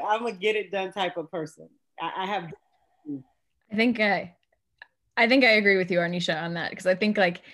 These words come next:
Speaker 2: if I thought of it, I mean, so I, I, I did, I put together a little bit of a vision board.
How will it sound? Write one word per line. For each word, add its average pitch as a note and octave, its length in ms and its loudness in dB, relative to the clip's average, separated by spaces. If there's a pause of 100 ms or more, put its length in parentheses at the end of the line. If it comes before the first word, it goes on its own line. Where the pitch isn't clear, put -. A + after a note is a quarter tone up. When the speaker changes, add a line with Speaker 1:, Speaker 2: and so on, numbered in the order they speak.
(240)
Speaker 2:
if G3+ 80 -10
I G3+ 120 4
thought A3 340 0
of G#3+ 100 -2
it, F#3+ 340 0 (580)
I A#3+ 80 2
mean, A3 200 2
so G#3+ 120 -2
I, G3+ 40 4
I, F#3+ 480 2
I F#3+ 100 0
did, F#3 160 0
I F3 80 0
put F3+ 180 -8
together F3+ 300 0
a E3+ 60 -2
little E3+ 180 -4
bit E3 120 -4
of D#3+ 100 -6
a E3+ 40 -8
vision E3+ 320 -6
board. D#3+ 360 -6